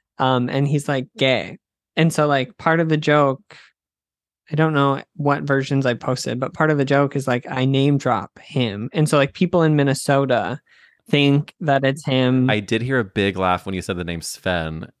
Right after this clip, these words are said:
Speaker 1: Yes.
Speaker 2: And I did think to
Speaker 1: Yes.
Speaker 2: myself,
Speaker 1: That's what you're
Speaker 2: do we,
Speaker 1: missing,
Speaker 2: do
Speaker 1: is
Speaker 2: we
Speaker 1: that
Speaker 2: think the name
Speaker 1: that's
Speaker 2: Sven
Speaker 1: Minnesota
Speaker 2: is funny?
Speaker 1: lore.
Speaker 2: I see that's Minnesota lore.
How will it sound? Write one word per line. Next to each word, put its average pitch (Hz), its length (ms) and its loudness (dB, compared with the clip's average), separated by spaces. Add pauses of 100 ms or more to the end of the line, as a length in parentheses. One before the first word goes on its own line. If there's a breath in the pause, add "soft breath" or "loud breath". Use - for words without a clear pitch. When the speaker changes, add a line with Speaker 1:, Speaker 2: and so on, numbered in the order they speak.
Speaker 1:
Yes. 143 480 0
Speaker 2:
And 101 100 -2
I 101 100 -2
did 110 300 -2
think 120 200 0
to - 80 -10
Speaker 1:
Yes. 104 40 -6
Speaker 2:
myself, 101 520 -2 (2000 soft breath)
Speaker 1:
That's 147 300 0
what 175 140 0
you're 175 100 2
Speaker 2:
do 185 120 6
we, 190 60 4
Speaker 1:
missing, 120 440 -6
Speaker 2:
do 147 80 0
Speaker 1:
is 117 40 0
Speaker 2:
we 120 80 2
Speaker 1:
that 135 100 4
Speaker 2:
think 123 140 0
the 127 80 0
name 117 60 -2
Speaker 1:
that's 151 220 0
Speaker 2:
Sven 135 200 2
Speaker 1:
Minnesota 143 320 0
Speaker 2:
is 147 40 2
funny? 131 220 0
Speaker 1:
lore. 104 140 -6
Speaker 2:
I 107 140 0
see 120 160 -6
that's 107 180 -4
Minnesota 101 380 -4
lore. 95 300 2